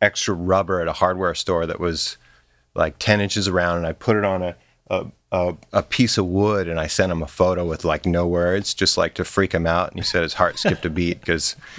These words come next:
he's like, "No, not another pad on the market." Yeah, I mean, the first practice pad I ever had was the H Q Real Feel.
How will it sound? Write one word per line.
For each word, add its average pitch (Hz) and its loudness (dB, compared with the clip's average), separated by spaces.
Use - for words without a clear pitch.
he's 127 2
like, 110 2
"No, 147 2
not 135 0
another 139 0
pad 131 2
on 127 0
the 120 -2
market." 120 0
Yeah, 120 4
I 110 0
mean, 110 0
the 107 2
first - 0
practice 120 0
pad 120 2
I 113 2
ever 104 0
had 104 2
was 95 -4
the 104 -2
H 104 -2
Q 110 0
Real 104 0
Feel. 92 0